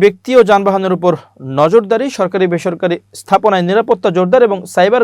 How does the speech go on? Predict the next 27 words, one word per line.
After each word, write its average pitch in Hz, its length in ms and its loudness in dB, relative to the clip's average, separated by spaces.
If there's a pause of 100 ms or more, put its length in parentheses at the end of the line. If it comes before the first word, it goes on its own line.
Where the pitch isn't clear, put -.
গোয়েন্দা 180 280 -2
কার্যক্রম 151 320 -6 (120)
তীব্র 196 180 -8 (100)
করার 143 180 0 (400)
নির্দেশ 156 320 -2
দেওয়া 117 180 -4
হয়েছে। 113 240 -6 (200)
বিশেষ 175 180 -4 (100)
অভিযান 175 300 -2
চালাতে 185 300 -2
বলা 190 160 2
হয়েছে 208 300 -4
ঊনত্রিশ 190 280 -6
থেকে 160 200 -8
আট 147 80 -4 (440)
আগস্ট 180 280 -2
পর্যন্ত। 98 300 -12 (720)
এই 233 140 2
সময়ে 277 280 2 (160)
ব্যক্তিগত 202 320 0 (100)
মোটরসাইকেল, 190 500 -4 (100)
মাইক্রোবাস 156 440 -4
সহ 175 120 -4 (220)
সন্দেহভাজন 143 600 -4
সব 180 120 0 (160)
যানবাহনে 151 520 -2
তল্লাশি, 139 400 -4